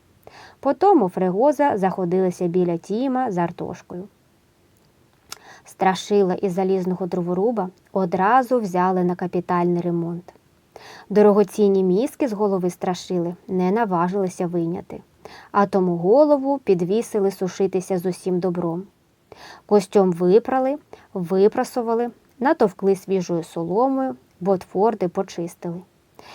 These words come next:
І коли Страшило постав перед Ені свіжий, духмяний,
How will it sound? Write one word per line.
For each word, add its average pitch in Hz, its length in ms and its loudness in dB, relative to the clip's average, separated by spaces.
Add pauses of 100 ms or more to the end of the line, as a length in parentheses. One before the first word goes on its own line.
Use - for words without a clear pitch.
(160)
І 208 100 2
коли 220 360 4
Страшило 185 580 -2
постав 190 440 -2
перед 185 340 -4
Ені 180 280 0
свіжий, 185 760 -4
духмяний, 185 800 -2